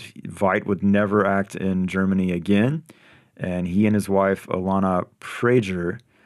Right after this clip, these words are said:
uh, immigrated to Britain that year, nineteen thirty-three.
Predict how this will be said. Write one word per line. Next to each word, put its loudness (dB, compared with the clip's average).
uh, -4
immigrated 2
to -4
Britain -4
that -8
year, -4
nineteen -8
thirty-three. -6